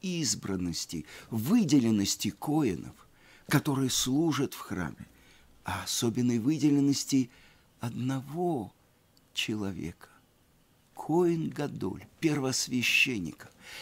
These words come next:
который раз в году, в Йом-Кипур, четыре раза входит в святое святых.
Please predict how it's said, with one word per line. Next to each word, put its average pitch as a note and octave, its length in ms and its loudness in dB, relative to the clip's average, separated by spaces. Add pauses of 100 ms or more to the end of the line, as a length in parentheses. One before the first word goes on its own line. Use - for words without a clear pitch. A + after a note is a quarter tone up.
(140)
который D#3 540 4
раз C#3 560 0
в D#3 140 -10
году, D3+ 460 -2 (480)
в B2+ 140 0
Йом-Кипур, D#3+ 960 4 (1300)
четыре C#3 580 -2
раза C3 400 -6
входит C3+ 600 -6 (160)
в - 60 -12
святое B2 800 -4
святых. - 760 -10